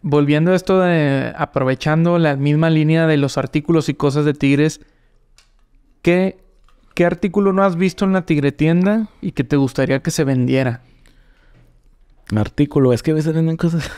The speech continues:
Speaker 2: <laughs> muy, muy, este, muy, muy X, o sea, pero, por ejemplo, mm, un artículo. Pues, a lo mejor, eh, ta-, yo con, en cuestión de parrilla, pues, hay muchos artículos de parrilla que puedes sacar.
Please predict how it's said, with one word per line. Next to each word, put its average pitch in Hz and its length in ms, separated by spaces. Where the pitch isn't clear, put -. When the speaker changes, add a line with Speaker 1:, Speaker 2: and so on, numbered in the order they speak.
Speaker 2:
<laughs> - 140
muy, 110 580
muy, 104 540
este, - 480
muy, 127 440
muy 131 240
X, 104 340
o 101 80
sea, 101 400
pero, 117 260
por 123 140
ejemplo, 123 580
mm, 139 760
un 123 80
artículo. 101 560
Pues, 139 140
a 151 40
lo 151 40
mejor, 135 240
eh, 170 140
ta-, 120 200
yo 123 200
con, 147 320
en 117 60
cuestión 110 320
de 139 80
parrilla, 127 400
pues, 113 140
hay 113 80
muchos 135 280
artículos 127 420
de 123 100
parrilla 104 320
que - 120
puedes 95 240
sacar. 110 400